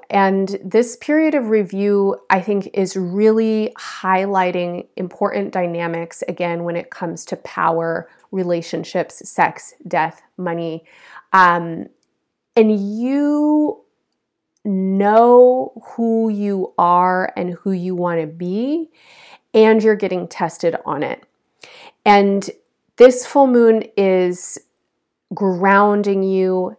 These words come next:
centering you, anchoring you in the mission of whatever the next chapter is. And the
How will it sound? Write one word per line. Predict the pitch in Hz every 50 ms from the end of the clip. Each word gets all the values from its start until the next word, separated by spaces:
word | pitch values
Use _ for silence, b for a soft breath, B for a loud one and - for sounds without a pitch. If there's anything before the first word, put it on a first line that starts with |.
| _
centering | - - - - - 214 208 202 196 - - 214 196 185 185 185
you, | 185 185 180 180 180 180 170 170 - - _ _ _ _
anchoring | - 208 208 202 208 208 - - 226 208 190 190 185 185
you | 185 185 185 180 175 175 170 170 - - _ _
in | - 196 185 180 180 175 180 175 175 175 175 b b b b -
the | 180 180
mission | 180 175 175 180 190 190 - - 254 233 226 226 233 240 247 247 247 -
of | - 202 202 202 208 196 180 170 - - - - _ _
whatever | _ 175 180 196 190 185 180 180 202 208
the | 196 196
next | 175 160 160 160 - - -
chapter | - - 147 165 175 - - - -
is. | - - 269 277 294 311 311 320 311 - - B B B B B B B B B B _
And | - 214 208 202 202 196 175
the | 196 196 190 185 180 180 180 -